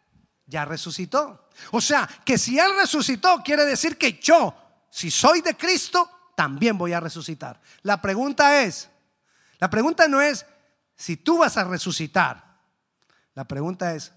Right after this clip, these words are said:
¿tú eres de Cristo? Porque si eres de Cristo, re-, vas a resu-, vas, vas a resucitar. Entonces yo no tengo que preguntarme,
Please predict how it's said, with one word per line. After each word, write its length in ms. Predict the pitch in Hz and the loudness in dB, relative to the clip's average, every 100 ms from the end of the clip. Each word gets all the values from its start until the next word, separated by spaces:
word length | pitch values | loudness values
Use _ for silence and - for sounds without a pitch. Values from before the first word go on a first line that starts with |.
| _ - | _ -12
¿tú 140 | 127 | -6
eres 160 | 139 165 | -4 -4
de 120 | 160 | -8
Cristo? 360 | - 180 - 208 _ _ _ _ _ _ - - | -8 -10 -10 -20 _ _ _ _ _ _ -20 -6
Porque 320 | - 226 254 220 | 0 2 2 2
si 180 | 214 | 4
eres 200 | 262 381 | 4 4
de 100 | 349 | -2
Cristo, 320 | 214 392 - 453 349 | 2 2 4 4 4
re-, 100 | 294 | 2
vas 220 | 233 208 | 4 4
a 60 | 240 | 2
resu-, 260 | 269 254 311 | 0 -4 0
vas, 320 | 247 254 240 | 0 0 -4
vas 220 | 247 254 | -2 0
a 60 | 311 | 0
resucitar. 760 | 311 269 277 349 403 403 196 _ _ _ - - | 0 -2 -4 0 0 0 -6 _ _ _ -20 -10
Entonces 280 | 220 311 | -2 0
yo 80 | 302 | 2
no 100 | 302 | 0
tengo 240 | 320 311 294 | 2 2 2
que 120 | 294 | 2
preguntarme, 560 | 294 277 208 285 262 | 0 -2 -2 -2 -2